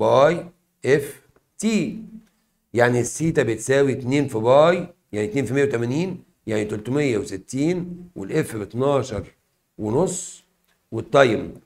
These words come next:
واحد على خمسة وسبعين. أنا عايز واحد يحسب لي دي على الآلة الحاسبة فورًا. نحسبها تطلع كام؟ مم، خمسة وسبعين.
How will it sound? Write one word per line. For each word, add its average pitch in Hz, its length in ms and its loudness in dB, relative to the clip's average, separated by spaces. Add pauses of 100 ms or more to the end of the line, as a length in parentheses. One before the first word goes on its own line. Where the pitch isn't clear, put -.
(220)
واحد 107 420 4
على 95 340 0
خمسة 120 460 -4
وسبعين. 98 680 -6 (220)
أنا 110 160 -2
عايز 123 240 2
واحد 131 280 0
يحسب 107 280 -4
لي 117 80 -6
دي 127 140 0
على 117 80 2
الآلة 123 200 -6
الحاسبة 147 420 -4 (180)
فورًا. 95 580 2 (920)
نحسبها 139 380 0
تطلع 127 280 2
كام؟ 160 500 -6 (1000)
مم، 117 440 -4
خمسة 123 280 -4
وسبعين. 143 840 -4